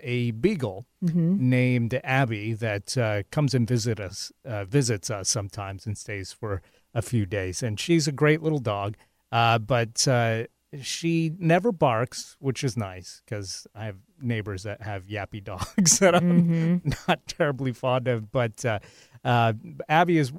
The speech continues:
Speaker 1: well behaved, but, uh, she likes to howl. She, she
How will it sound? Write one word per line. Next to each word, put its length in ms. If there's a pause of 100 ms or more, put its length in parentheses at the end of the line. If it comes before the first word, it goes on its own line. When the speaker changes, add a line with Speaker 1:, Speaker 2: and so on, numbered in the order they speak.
Speaker 1:
well 260
behaved, 560
but, 300
uh, 180
she 260
likes 340
to 120
howl. 500
She, 500
she 400